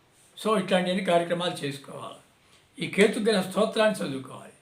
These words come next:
అవకాశాన్ని బట్టి కాణిపాకం, ఆ, వెళ్ళి ఆలయ దర్శనం, విఘ్నేశ్వర ఆలయం అక్కడ దర్శనం చేసుకుంటూ ఉండాలి. అట్లా ఆ ప్రకారంగా పరిహారాలు కనుక చేసుకుంటున్నట్లయితే ఈ కర్కాటక రాశి వాళ్ళకి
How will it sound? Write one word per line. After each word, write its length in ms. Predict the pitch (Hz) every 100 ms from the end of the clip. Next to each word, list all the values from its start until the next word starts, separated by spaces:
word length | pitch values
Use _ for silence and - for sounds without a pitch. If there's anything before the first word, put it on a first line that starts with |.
| _ _ _ _
అవకాశాన్ని 500 | 165 196 226 220 214
బట్టి 140 | 202 214
కాణిపాకం, 840 | 160 185 214 202 208 202 175 143 - _ _ _ -
ఆ, 40 |
వెళ్ళి 380 | 160 170 190 175
ఆలయ 320 | 160 180 190
దర్శనం, 340 | 170 170 - - - _ _ _ _ -
విఘ్నేశ్వర 480 | 147 175 202 196 180
ఆలయం 300 | 160 143 117
అక్కడ 220 | 127 147
దర్శనం 420 | 143 156 156 151
చేసుకుంటూ 340 | 147 - 143 131
ఉండాలి. 180 | 113 -
అట్లా 200 | 123 180
ఆ 40 |
ప్రకారంగా 680 | 156 147 151 175 180 202 - - - - -
పరిహారాలు 440 | - 165 175 175 170
కనుక 280 | 165 147 151
చేసుకుంటున్నట్లయితే 880 | 156 160 147 151 143 151 143 - - - - _ 147
ఈ 320 | 139 131 123 - - -
కర్కాటక 400 | 143 143 208 196
రాశి 280 | 185 175 175
వాళ్ళకి 480 | 160 160 156 135